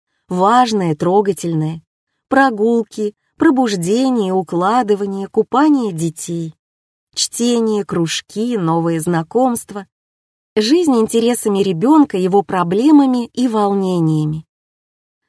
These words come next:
Работающие мамы. Прежде чем называть домохозяек мамашками в значении бездельницы – Спросите, как проходит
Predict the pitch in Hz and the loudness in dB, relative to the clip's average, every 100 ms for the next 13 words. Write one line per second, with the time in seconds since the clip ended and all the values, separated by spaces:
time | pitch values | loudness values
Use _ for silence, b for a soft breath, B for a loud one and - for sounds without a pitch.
0 | _ _ 196 202 196 285 311 285 269 254 | _ _ 0 2 4 2 4 2 2 0
1 | - 233 214 185 165 147 151 - _ _ | -2 0 2 4 2 2 -2 -6 _ _
2 | _ - 370 330 269 - 262 233 233 254 | _ 0 0 2 0 0 0 0 0 2
3 | 254 208 180 196 208 226 214 233 202 156 | 2 0 -2 -2 -2 -2 -2 -2 -2 -4
4 | 180 180 175 214 302 302 - 165 156 _ | -2 0 0 2 0 -2 -4 -4 -4 _
5 | _ _ _ 247 254 262 254 269 247 233 | _ _ _ -2 2 2 2 2 2 0
6 | 196 226 208 214 240 208 160 147 - 160 | 0 -2 -2 0 2 2 0 -2 -14 -18
7 | _ _ _ - - 277 285 - 359 - | _ _ _ -14 -2 2 2 2 0 2
8 | 208 311 392 254 240 240 254 214 214 | 0 0 -2 0 -2 0 -2 2 -2